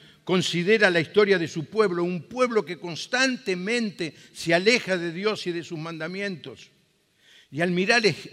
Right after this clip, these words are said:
la historia, ella alaba a Dios por su misericordia. "Fuimos malos, no sé, pero siempre estuviste con nosotros.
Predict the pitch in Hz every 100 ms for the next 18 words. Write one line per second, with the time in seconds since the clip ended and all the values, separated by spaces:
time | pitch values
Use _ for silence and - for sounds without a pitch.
0 | 160 165 - - 240 233 175 151 165 220
1 | 190 202 - 165 190 202 196 180 160 180
2 | 185 185 - _ _ _ - 175 - 185
3 | 180 180 170 160 175 175 - - - 202
4 | 185 180 165 185 190 180 135 160 _ _
5 | _ 175 - - _ _ _ _ 165 147
6 | - 170 127 151 - 151 143 151 135 139
7 | 135 156 143 - 127 113